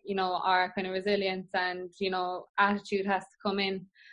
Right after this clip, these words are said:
um, coming up against better teams. You know, there's always a chance there to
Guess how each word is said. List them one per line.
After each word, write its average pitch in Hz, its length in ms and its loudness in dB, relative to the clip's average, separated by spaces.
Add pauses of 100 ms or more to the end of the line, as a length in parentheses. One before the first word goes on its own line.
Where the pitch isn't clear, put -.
(220)
um, 190 400 2
coming 196 240 0
up 190 200 -2
against 196 340 -2
better 185 220 4
teams. 196 420 0
You 196 60 -4
know, 185 180 -2
there's 185 180 0
always 185 300 2
a 185 100 -2
chance 185 360 -2
there 190 320 0
to 175 280 -2